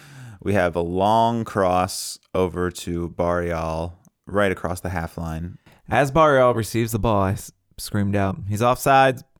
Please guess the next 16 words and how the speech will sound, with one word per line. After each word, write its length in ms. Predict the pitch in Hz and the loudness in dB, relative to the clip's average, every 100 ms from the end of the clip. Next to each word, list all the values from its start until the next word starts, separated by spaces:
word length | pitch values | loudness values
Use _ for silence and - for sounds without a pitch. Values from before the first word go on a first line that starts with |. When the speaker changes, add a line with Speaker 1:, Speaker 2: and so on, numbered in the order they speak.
| _ | _
Speaker 2:
Yet 220 | 110 76 - _ - - | 0 0 -8 _ -20 -12
Speaker 1:
It 80 | - | 2
was 160 | 120 117 | 4 4
Speaker 2:
these, 40 | 104 | 2
Speaker 1:
very 160 | 92 | 0
close. 300 | - 85 - | -2 -4 -4
Speaker 2:
these 100 | 117 | -6
stupid 320 | - 151 - | -4 -2 -4
fucking 360 | - 120 113 101 | -4 -4 -2 -2
refs 520 | 98 110 110 - - - _ _ _ | 2 0 -2 -8 -14 -18 _ _ _
let 160 | 101 98 | -4 -2
the 80 | |
play 260 | 87 110 107 | -2 0 0
continue. 640 | 101 92 107 104 95 92 87 _ _ _ _ | -2 -4 -2 0 0 0 -4 _ _ _ _
Speaker 1:
Barreal 300 | 92 85 85 | -4 -2 -4
shoots 680 | - - 123 - - - | -2 2 2 2 -4 -4